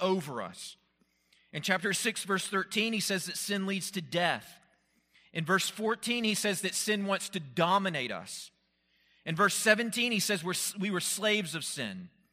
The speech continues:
In verse nineteen, he says we were slaves of impurity and lawlessness. So our relationship to sin before Christ was a relationship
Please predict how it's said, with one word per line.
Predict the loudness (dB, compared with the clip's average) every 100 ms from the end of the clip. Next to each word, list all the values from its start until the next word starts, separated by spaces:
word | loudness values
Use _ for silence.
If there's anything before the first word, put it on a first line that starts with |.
| _ -12 -4
In | 0
verse | 0 2
nineteen, | 4 2 2 0 0
he |
says | 0 0 0
we | -4
were | -2
slaves | 0 0 2 2 0 -4
of | -6
impurity | -8 -6 -2 0 0 -4
and | -8 -10 -14
lawlessness. | -10 -2 2 4 4 0 -6 -8 -6
So | -2 -2 -4 -16 -20 -8 2
our | 4
relationship | 4 4 4 4 2 0 -2 -2
to |
sin | -2 0 0
before | 0 -4 -2 -4
Christ | 0 2 2 2 -4
was | -4 -2
a |
relationship | -2 0 0 0 -2 -2 -2